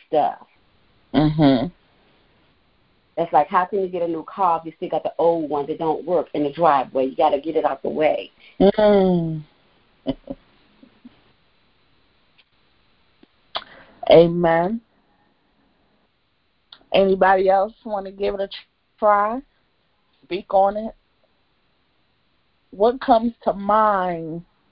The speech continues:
Speaker 2: when you hear grave clothes? And I'm giving you exactly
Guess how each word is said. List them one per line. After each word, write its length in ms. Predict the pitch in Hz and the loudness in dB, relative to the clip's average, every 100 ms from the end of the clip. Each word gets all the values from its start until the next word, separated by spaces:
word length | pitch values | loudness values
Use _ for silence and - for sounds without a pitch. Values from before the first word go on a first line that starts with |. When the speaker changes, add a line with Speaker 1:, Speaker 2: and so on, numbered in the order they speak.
| _ _ _ _ | _ _ _ _
Speaker 2:
when 260 | 180 180 185 | -2 -2 -2
you 100 | 202 | -6
hear 420 | - 220 196 170 | -6 2 4 4
grave 500 | 165 170 180 165 170 - | 4 2 2 0 -6 -8
clothes? 580 | 175 131 101 - - - _ _ - - _ _ _ _ _ _ _ _ _ _ _ _ _ _ _ _ _ _ _ _ _ _ _ _ _ _ 107 104 104 101 95 _ _ _ _ _ _ _ _ _ _ _ _ _ - _ _ | -2 0 0 -6 -16 -20 _ _ -20 -20 _ _ _ _ _ _ _ _ _ _ _ _ _ _ _ _ _ _ _ _ _ _ _ _ _ _ _ _ _ _ _ _ _ _ _ _ _ _ _ _ _ _ _ _ -20 _ _
And 120 | 160 | 0
I'm 200 | 185 269 | 2 2
giving 240 | 240 226 214 | 2 -2 0
you 80 | 196 | -2
exactly 920 | 175 170 175 214 262 240 233 240 | -2 -6 -2 -2 -2 -4 -4 -2